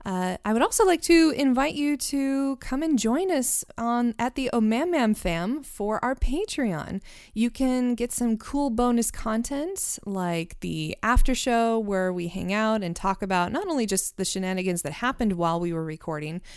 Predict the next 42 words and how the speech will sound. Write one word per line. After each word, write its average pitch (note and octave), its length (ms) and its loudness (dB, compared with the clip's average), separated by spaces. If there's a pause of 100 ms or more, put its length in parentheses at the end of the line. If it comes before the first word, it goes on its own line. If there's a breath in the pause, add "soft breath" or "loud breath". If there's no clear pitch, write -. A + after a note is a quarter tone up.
(280 loud breath)
but A3 160 0
also G3+ 340 0
just F#3+ 340 -4
any G#3+ 160 -2
fun G3 260 -2
things F#3 360 -4
that F#3 100 -4
are F3+ 60 -4
behind G3 400 -4
the F#3 40 -4
scenes, F#3+ 540 -2
extra - 300 -6
exclusives, F#3 1160 0
and D#3 260 -6 (400 loud breath)
any G3+ 300 0
extra F3+ 320 -6
tidbits F3+ 420 -6
that - 140 -8
you're F#3 100 -6
gonna F3 160 -4
learn F3 200 -2
about D#3+ 260 -2
us G#3 240 0
as F#3 180 -2
individuals G3 800 -2
and E3 140 -6
our E3+ 100 -4
characters - 760 -6
that F3+ 220 -6
are F3+ 440 -4
forming A#3 500 0
as D#3+ 220 -6
we E3+ 500 -6
create G3 300 -6
this G3+ 140 -4
story. E3+ 420 -4 (480 loud breath)
You'll G3+ 260 0
also F3+ 840 0
get D#3+ 240 -8
an D3+ 160 -10
early D#3+ 260 -6
release. C4 800 -2